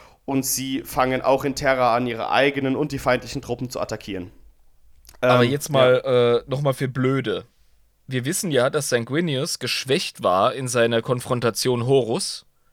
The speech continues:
Speaker 2: weil er sich vorher mit einem Korn-Dämon geprügelt hat.
Speaker 1: Ja.
Speaker 2: Aber das ist jetzt nicht, äh,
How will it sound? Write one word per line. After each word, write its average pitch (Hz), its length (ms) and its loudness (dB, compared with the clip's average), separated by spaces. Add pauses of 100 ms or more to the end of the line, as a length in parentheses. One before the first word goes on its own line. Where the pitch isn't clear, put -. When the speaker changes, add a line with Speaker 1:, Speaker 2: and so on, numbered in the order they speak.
(1500)
Speaker 2:
weil 127 320 6
er 127 280 6
sich 127 300 -6
vorher 131 380 2
mit 127 160 -6
einem 127 220 -6
Korn-Dämon 117 1000 0
geprügelt 101 520 -4
hat. - 80 -6
Speaker 1:
Ja. 107 180 0 (1900)
Speaker 2:
Aber 117 220 4
das 120 240 0
ist 139 160 -2
jetzt 131 240 -2
nicht, 185 360 -2
äh, 185 520 0